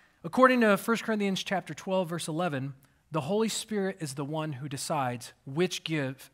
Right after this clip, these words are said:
gifts to give which believers. You all are gifted, and you may not know what your gift is, but the good news is God is the one who decides.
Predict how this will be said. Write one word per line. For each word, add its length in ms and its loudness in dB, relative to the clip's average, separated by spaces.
gifts 420 -2
to 160 -8
give 260 -4
which 240 -6
believers. 540 -8
You 240 4
all 260 10
are 140 8
gifted, 640 0
and 160 0
you 80 4
may 120 8
not 200 8
know 220 6
what 220 4
your 100 -2
gift 260 -4
is, 380 -4
but 100 0
the 80 0
good 220 2
news 260 2
is 160 0
God 420 4
is 140 -2
the 80 -2
one 240 -2
who 160 -4
decides. 680 -10